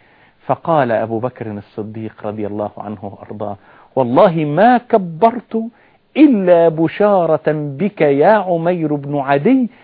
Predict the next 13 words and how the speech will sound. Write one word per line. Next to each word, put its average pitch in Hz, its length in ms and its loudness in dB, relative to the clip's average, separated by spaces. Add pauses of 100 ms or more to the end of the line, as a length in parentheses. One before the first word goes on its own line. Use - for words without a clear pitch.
(260)
أن 160 220 0
يأتي 170 720 0
هذا 165 580 4
النصر 151 720 -2
لرسول 156 760 -2
الله 220 680 0 (260)
على 147 720 6
يد 180 220 6
رجل 143 880 2
أعمى. 95 600 -12 (1120)
عمير 247 420 4
بن 247 140 4
عدي 226 520 4